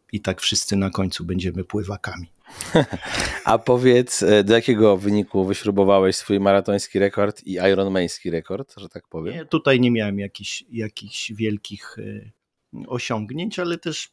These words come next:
Speaker 1: po prostu przerwałem ten trening, bo w maratonie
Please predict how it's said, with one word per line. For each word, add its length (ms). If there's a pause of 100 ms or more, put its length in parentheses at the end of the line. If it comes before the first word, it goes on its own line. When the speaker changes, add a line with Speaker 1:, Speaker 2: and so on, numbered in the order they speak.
(160)
Speaker 1:
po 80
prostu 440 (100)
przerwałem 640
ten 180
trening, 540
bo 320 (520)
w 40
maratonie 1000